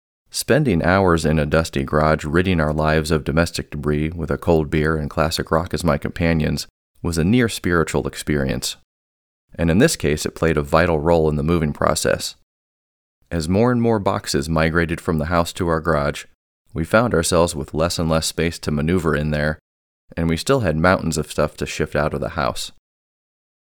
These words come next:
especially after the staging company paid us a visit. Andrea had strongly recommended we stage the house.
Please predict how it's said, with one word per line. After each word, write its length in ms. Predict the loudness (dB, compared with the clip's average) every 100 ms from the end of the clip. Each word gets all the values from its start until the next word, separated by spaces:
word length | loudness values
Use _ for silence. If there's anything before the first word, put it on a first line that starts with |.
| _
especially 580 | -8 2 2 2 2 2
after 240 | 2 2 -2
the 100 | -2
staging 420 | 0 0 0 -4
company 400 | -4 -4 -4 -4
paid 240 | -4 -2
us 140 | -2 -4
a 80 |
visit. 340 | -2 -2 -2 -6 _ _ _ _ _ _ _ _ _ _ _ _ _ _
Andrea 460 | 0 2 4 4 2
had 140 | 0
strongly 460 | 0 2 4 4 2
recommended 540 | 0 2 2 2 0
we 120 | -4
stage 380 | -4 -2 0 -2
the 120 | -4
house. 400 | -2 -2 -2 -10